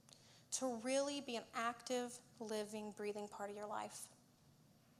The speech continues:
I invite you to allow the Holy Spirit to be that third person in your marriage, to be the glue that fuses you together as one. So when the enemy sees you, he sees defeat.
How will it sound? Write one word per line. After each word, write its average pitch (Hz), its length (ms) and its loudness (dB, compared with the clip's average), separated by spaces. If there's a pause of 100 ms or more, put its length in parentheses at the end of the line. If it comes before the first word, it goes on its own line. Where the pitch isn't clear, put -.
(500)
I 254 60 2
invite 254 380 8
you 277 60 0
to 254 160 2
allow 220 220 8
the 220 80 0
Holy 220 240 0
Spirit 202 320 2
to - 80 -4
be 214 60 0
that 185 200 2
third 202 220 0
person 202 340 10
in 202 80 8
your 202 100 -4
marriage, 202 480 -2 (1040)
to 240 100 0
be 240 80 6
the 233 100 4
glue 247 300 6
that 247 220 6
fuses 233 380 4
you 226 60 2
together 196 460 2 (760)
as - 140 0
one. 101 320 -2 (720)
So - 160 -2
when 208 80 2
the 214 140 4
enemy 233 260 2
sees 214 420 6
you, 175 200 -2 (360)
he 214 100 0
sees 202 280 2
defeat. - 520 -6